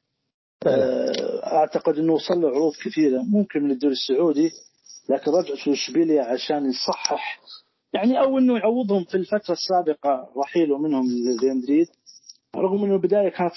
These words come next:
Speaker 2: صعبة، لكنه عودته كانت شيء تاريخي بالنسبة له. إشبيليا صحيح إنه يمر بموسم صعب، لكنه م-،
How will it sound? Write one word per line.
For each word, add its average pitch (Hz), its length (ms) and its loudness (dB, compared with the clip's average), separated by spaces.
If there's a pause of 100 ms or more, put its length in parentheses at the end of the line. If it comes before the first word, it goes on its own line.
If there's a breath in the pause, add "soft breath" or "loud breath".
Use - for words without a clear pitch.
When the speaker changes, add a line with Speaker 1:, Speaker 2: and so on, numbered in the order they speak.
Speaker 2:
صعبة، 170 280 0
لكنه 170 600 0
عودته 156 360 0
كانت 151 280 -6
شيء 156 200 -2
تاريخي 139 540 0
بالنسبة 117 420 -4
له. 151 120 0 (560)
إشبيليا 190 380 0
صحيح 180 380 -2
إنه 170 140 2
يمر 147 460 0
بموسم 131 520 -2
صعب، 170 340 -2 (720)
لكنه 165 480 0
م-، 190 400 -4